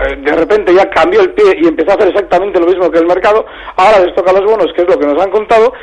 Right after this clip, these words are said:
Y bueno, pues el mercado lleva haciendo este techo un montón de meses y nos cuenten lo que nos cuenten, lo que ha sucedido es que durante estos meses las manos fuertes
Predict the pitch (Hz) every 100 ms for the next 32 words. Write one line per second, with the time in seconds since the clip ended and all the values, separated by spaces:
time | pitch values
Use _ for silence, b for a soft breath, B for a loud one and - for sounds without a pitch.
0 | B B 165 254 285 185 - - 190 180
1 | 180 285 311 302 254 277 262 - - 262
2 | - 508 - 320 330 269 214 208 269 220
3 | 202 226 262 285 - B B B - 175
4 | 180 175 294 330 - 196 160 160 151 226
5 | 240 - - 156 160 - 254 247 - 156
6 | 151 156 147 147 147 208 208 208 185 160
7 | 160 - B B 160 170 170 196 311 320
8 | - - 466 494 240